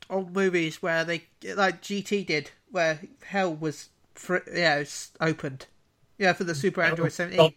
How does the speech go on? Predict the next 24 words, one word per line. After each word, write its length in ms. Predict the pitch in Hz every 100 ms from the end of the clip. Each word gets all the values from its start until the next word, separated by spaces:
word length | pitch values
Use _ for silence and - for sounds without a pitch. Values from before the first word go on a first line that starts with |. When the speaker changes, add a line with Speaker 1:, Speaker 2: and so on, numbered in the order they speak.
| _
Speaker 2:
ever 300 | 170 165 165
bring 320 | 139 151 143 143
back 220 | 131 120
G 160 | 127 123
T 220 | - 120
into 200 | 107 110
this 160 | 104 -
conversation. 640 | 110 101 - - - - 202
Speaker 1:
No, 240 | 233 220
but 120 | 202 196
there's 160 | 190
also 240 | 202 202 170
the 100 | 180
other 160 | 190
movie 300 | 170 170 156
as 160 | 151 -
well. 320 | 165 151 - _ _ _ _ _ _ _ _ _ _ 147
Speaker 2:
Yeah, 160 | 139
I 60 | 165
know 120 | 165
what 120 | 135
you're 200 | - 120
talking 100 | 107 107
about. 160 | 107